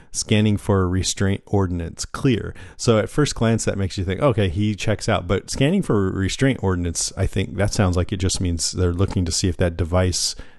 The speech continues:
that keeps the host from leaving the park is there, not to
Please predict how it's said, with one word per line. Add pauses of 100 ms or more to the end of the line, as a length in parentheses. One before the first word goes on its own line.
that (240)
keeps
the
host
from
leaving
the
park
is
there,
not
to